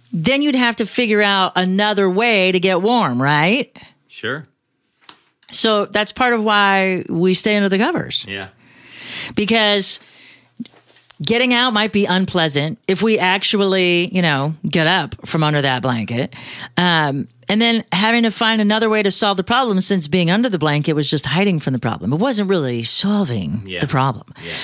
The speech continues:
Speaker 1: And so that's what this week's key is all about. It's about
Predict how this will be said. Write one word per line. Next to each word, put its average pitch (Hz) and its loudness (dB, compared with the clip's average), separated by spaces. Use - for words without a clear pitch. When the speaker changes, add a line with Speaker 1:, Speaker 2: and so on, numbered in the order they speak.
Speaker 1:
And 240 0
so 302 2
that's 392 0
what 302 0
this 254 0
week's 247 0
key 254 0
is 196 2
all 190 2
about. 175 0
It's 208 -2
about 185 2